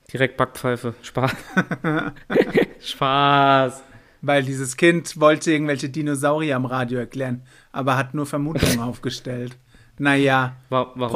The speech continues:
Speaker 2: professionell
Speaker 1: lässt ihr dann
Speaker 2: vorbereitet, wie wir hier immer.
Speaker 1: Dann soll's weggehen. Oh, ich hab grad eine Einmeldung bekommen, Z D F heute. Einmeldung, Ermittlung gegen Till Lindemann.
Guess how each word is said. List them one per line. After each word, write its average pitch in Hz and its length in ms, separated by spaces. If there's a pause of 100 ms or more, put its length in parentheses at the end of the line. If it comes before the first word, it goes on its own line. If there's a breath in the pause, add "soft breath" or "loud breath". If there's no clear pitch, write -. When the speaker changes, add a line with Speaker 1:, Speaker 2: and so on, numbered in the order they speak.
Speaker 2:
professionell 156 340
Speaker 1:
lässt 151 120
ihr 147 40
dann 123 100
Speaker 2:
vorbereitet, 131 600
wie 131 140
wir 143 200
hier 131 240
immer. 127 360 (680)
Speaker 1:
Dann 120 140
soll's 123 360
weggehen. 120 520 (840 soft breath)
Oh, 180 140
ich 185 120
hab 185 80
grad 185 160
eine 151 40
Einmeldung 175 340
bekommen, 139 280
Z 156 160
D 160 60
F 147 140
heute. 151 460
Einmeldung, 131 680
Ermittlung 147 360
gegen 135 200
Till 147 140
Lindemann. 127 440